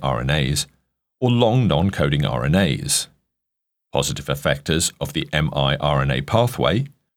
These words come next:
shortening interfering R N As and M I R N A mimics, or small R N As that target proteins, i e aptamers. These new therapies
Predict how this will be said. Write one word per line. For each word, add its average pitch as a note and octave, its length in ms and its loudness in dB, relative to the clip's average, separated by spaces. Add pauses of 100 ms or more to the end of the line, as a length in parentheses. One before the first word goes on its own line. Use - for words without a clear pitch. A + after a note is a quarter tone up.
shortening C#2+ 480 0
interfering D#2 540 -2
R C#2 220 2
N D2 100 2
As E2+ 440 0 (160)
and - 200 -4
M D#2+ 200 2
I C#2 240 2
R C#2+ 180 2
N C#2 100 2
A C2 120 -2
mimics, E2 580 0 (760)
or D3 100 4
small F2+ 580 2
R G2 220 4
N G2+ 100 2
As B1+ 340 -2
that - 200 -4
target D2 400 0
proteins, D#2 720 -2 (160)
i A#1 160 -4
e B1 140 -4
aptamers. - 680 -2 (1500)
These G#2+ 260 2
new F#2+ 120 4
therapies G2 640 2